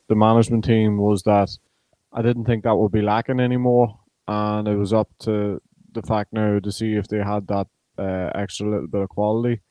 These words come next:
Um, I think Flynn playing the way he plays, uh, you know, he's, he doesn't go by the script. He's sort of off script, and I think in, in a time where so many players,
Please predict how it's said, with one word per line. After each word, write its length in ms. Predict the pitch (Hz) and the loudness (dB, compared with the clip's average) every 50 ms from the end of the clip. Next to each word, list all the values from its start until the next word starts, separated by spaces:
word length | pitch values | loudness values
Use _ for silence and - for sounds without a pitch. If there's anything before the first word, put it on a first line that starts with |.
| _ _ _ _ _ _ _ _ _ _ | _ _ _ _ _ _ _ _ _ _
Um, 540 | - 110 110 107 107 107 107 107 104 104 - - | -6 -4 -4 -2 -2 -2 -2 -4 -4 -6 -8 -10
I 60 | - 120 | -12 -8
think 200 | - 156 156 - | -6 -6 -8 -8
Flynn 400 | - - 131 127 123 123 123 117 | -4 0 2 2 2 2 0 0
playing 280 | 113 123 123 117 113 | 2 2 2 2 2
the 80 | 110 107 | 2 4
way 260 | 107 110 110 110 104 | 4 4 4 4 2
he 120 | 104 101 | 0 -2
plays, 800 | 98 - - 117 117 113 113 113 113 110 107 98 - - - - - _ _ _ _ _ _ _ _ _ _ _ | -4 -4 -2 0 0 2 2 2 2 2 0 -2 -4 -10 -14 -16 -18 _ _ _ _ _ _ _ _ _ _ _
uh, 640 | 110 113 110 110 110 110 107 107 107 107 107 107 104 95 - - _ _ _ _ _ _ | -6 -2 0 0 2 2 2 0 0 0 0 -2 -2 -4 -6 -10 _ _ _ _ _ _
you 80 | - 131 | -4 -2
know, 220 | 120 107 95 - - - - - | 0 0 -2 -4 -8 -16 -12 -6
he's, 480 | 131 127 117 107 101 101 - - - - _ _ | -4 -4 -4 -4 -6 -8 -12 -14 -18 -20 _ _
he 180 | - 85 123 117 | -10 -8 -8 -2
doesn't 300 | 120 156 147 131 123 117 | 0 0 0 0 0 2
go 220 | 123 120 117 110 | 4 6 6 6
by 100 | 104 113 | 6 4
the 100 | 104 104 | 4 4
script. 460 | 92 - - - 123 117 - - - | 0 -2 -2 0 0 0 0 -2 -6
He's 160 | - 113 101 | -6 -6 -4
sort 180 | - - 131 113 | -2 -2 0 0
of 120 | 107 98 | 0 2
off 240 | 107 107 107 107 101 | 2 4 4 2 0
script, 400 | - - - 117 110 107 - - | -4 -4 -2 -2 -2 -2 -4 -6
and 120 | 110 104 107 | -8 -8 -8
I 40 | |
think 260 | 104 - 127 123 117 - _ _ _ _ _ - | -8 -6 -8 -8 -8 -12 _ _ _ _ _ -8
in, 240 | 123 120 120 113 - _ | -6 -6 -6 -8 -10 _
in 160 | - 123 120 120 | -6 -4 -2 -2
a 60 | 113 | -4
time 400 | - - 135 139 135 135 131 127 | -2 -4 -2 -2 0 -2 0 2
where 160 | 120 113 107 | 2 2 2
so 180 | - - 127 123 | 2 0 0 2
many 240 | 120 117 113 113 | 2 2 2 0
players, 640 | 104 - 117 117 113 113 113 113 110 107 98 - - | 0 2 2 4 6 6 6 6 6 6 4 0 -6